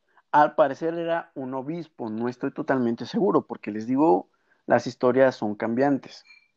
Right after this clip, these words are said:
Y me parece ser que este padre de, de alto rango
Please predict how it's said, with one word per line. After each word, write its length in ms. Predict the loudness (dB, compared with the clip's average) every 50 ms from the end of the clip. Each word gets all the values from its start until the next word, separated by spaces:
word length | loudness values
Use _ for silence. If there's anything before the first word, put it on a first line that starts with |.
| _ _ _ _ _ _ _ _ _ _ _ _ _ _ _ _
Y 160 | 0 2 2
me 140 | 4 4 4
parece 400 | 4 6 4 4 4 2 0 -2
ser 200 | -2 -2 -2 -2
que 100 | -4 -6
este 160 | -6 -4 -6
padre 540 | -4 0 2 2 2 2 2 0 -2 -2 -4 -6
de, 500 | -4 -2 0 0 0 -2 -4 -6 -8 -10
de 220 | -6 -2 0 4 4
alto 760 | 4 4 2 0 -2 0 2 2 2 2 2 2 0 0 0
rango 500 | 0 -2 -2 -2 -2 -2 0 0 0